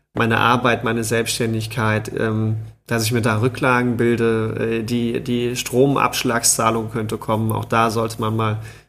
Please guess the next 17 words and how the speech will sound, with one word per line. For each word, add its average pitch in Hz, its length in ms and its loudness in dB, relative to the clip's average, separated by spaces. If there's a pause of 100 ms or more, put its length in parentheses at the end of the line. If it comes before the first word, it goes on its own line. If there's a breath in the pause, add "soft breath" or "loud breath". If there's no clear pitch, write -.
Pi 127 140 0
mal 123 140 4
Daumen 117 180 2
überschlagen, 120 480 -2
kann 120 240 -4
mir 120 80 -2
das 120 200 -2
helfen, 139 360 4
dass 120 160 0
ich 117 80 -4
mich 120 140 -2
da 127 100 2
besser 131 380 2
fühle 160 500 0
dann 95 180 -2
auch 165 180 -2
damit, 160 320 -2